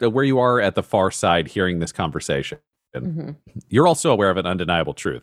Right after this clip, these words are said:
Speaker 1: which is Everett has zero charisma. He is, like, not good on camera.
Speaker 2: <laughs>
Speaker 1: He's not a good talker. He's not good
Speaker 2: Mm.
Speaker 1: at getting people to like him. You know all of that is bad.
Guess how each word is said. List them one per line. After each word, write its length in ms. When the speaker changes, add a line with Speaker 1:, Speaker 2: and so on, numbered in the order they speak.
Speaker 1:
which 200
is 280
Everett 320
has 200
zero 440
charisma. 520
He 160
is, 160
like, 240
not 300
good 120
on 200
camera. 640
Speaker 2:
<laughs> 60
Speaker 1:
He's 180
not 340
a 60
good 240
talker. 500
He's 220
not 320
good 160
Speaker 2:
Mm. 20
Speaker 1:
at 60
getting 240
people 260
to 40
like 280
him. 220
You 140
know 220
all 200
of 80
that 200
is 100
bad. 400